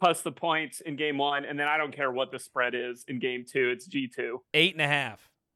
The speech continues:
Speaker 1: Yeah, easy. Take
Speaker 2: You're
Speaker 1: it.
Speaker 2: taking it?
Speaker 1: G two slaughter. Slaughter in game two.
Speaker 2: G two slaughter. Sorry, I need to, uh, update what we're doing here. Okay, G two slaughter. And then that, that leaves the big question.
Speaker 1: Ugh.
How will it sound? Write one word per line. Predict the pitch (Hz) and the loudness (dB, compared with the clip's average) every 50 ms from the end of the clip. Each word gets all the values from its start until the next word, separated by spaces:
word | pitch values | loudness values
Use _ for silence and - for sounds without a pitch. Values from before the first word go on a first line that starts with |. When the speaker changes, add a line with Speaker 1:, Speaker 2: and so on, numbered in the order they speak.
| _ _ _ _ _ - | _ _ _ _ _ 2
Speaker 1:
Yeah, | 147 147 135 123 120 - - | 4 4 4 4 2 0 0
easy. | 160 139 135 123 107 135 123 123 - _ _ | 0 2 2 0 -2 -4 -8 -8 -12 _ _
Take | - 170 147 135 | 2 2 2 4
Speaker 2:
You're | 123 147 | 4 4
Speaker 1:
it. | 151 156 | 4 6
Speaker 2:
taking | 160 156 202 | 4 4 4
it? | 220 | 4
Speaker 1:
G | 226 147 | 2 2
two | 143 143 | 2 -2
slaughter. | - - - 143 139 139 135 131 127 123 123 - _ _ _ _ _ - | -4 -2 2 4 6 6 6 4 4 2 0 -2 _ _ _ _ _ -20
Slaughter | - - 180 175 170 156 147 135 139 135 | -4 2 4 6 8 8 6 6 4 2
in | 131 127 | 2 0
game | 117 143 135 131 131 123 | -2 -2 -2 -2 -4 -4
two. | - 135 135 127 127 123 | -6 -4 -2 -2 -2 -2
Speaker 2:
G | 127 139 151 160 165 170 175 | -2 -2 -4 -2 -4 -4 -6
two | 165 - - - 151 147 147 147 147 143 143 - - | -8 -8 -6 -4 -2 -2 -2 -2 -2 -4 -8 -10 -12
slaughter. | - - - - 131 123 120 117 113 107 101 95 98 95 | -14 -14 -12 -8 -6 -4 -4 -4 -4 -6 -8 -12 -16 -18
Sorry, | - - - 120 107 104 104 101 104 101 | -16 -12 -10 -10 -8 -8 -10 -10 -12 -14
I | 98 107 | -14 -16
need | 110 113 113 113 110 | -16 -14 -16 -16 -16
to, | - - 110 107 107 104 | -16 -18 -16 -16 -16 -16
uh, | 101 101 98 98 98 98 - _ - 110 | -16 -16 -16 -16 -16 -18 -18 _ -16 -18
update | 110 _ - 107 98 98 - _ | -18 _ -18 -18 -18 -18 -20 _
what | - 117 104 82 98 | -20 -20 -20 -20 -20
we're | 107 | -20
doing | 107 107 104 104 101 101 104 | -20 -20 -20 -20 -20 -20 -20
here. | 110 110 107 107 110 - 113 | -18 -18 -18 -16 -16 -14 -14
Okay, | 113 - 135 131 123 | -10 -6 -4 -4 -4
G | 113 107 123 127 135 | -4 -6 -8 -8 -8
two | - - 151 131 127 | -6 -6 -6 -6 -6
slaughter. | 120 - - - - 131 131 143 165 190 190 175 156 131 127 127 147 165 - - _ _ _ _ _ _ _ _ _ _ _ _ | -8 -10 -14 -14 -14 -12 -2 4 6 8 8 8 8 6 2 0 -2 -4 -8 -12 _ _ _ _ _ _ _ _ _ _ _ _
And | - 139 147 160 | 0 0 2 4
then | 170 175 180 | 2 2 4
that, | 175 175 180 175 - _ 135 | 4 4 4 2 0 _ 2
that | 151 170 160 160 | 2 2 2 2
leaves | 175 185 196 196 170 165 151 | -2 -4 -4 -4 -6 -6 -8
the | 156 160 | -8 -8
big | 131 120 147 156 165 180 165 151 151 - _ - | -6 -4 -2 -2 -2 -2 -4 -8 -14 -20 _ -12
question. | - - 180 180 196 - - - 131 113 107 | -4 -2 0 0 0 -2 -6 -8 -8 -8 -8
Speaker 1:
Ugh. | 117 117 117 110 110 107 | -6 -6 -6 -6 -6 -8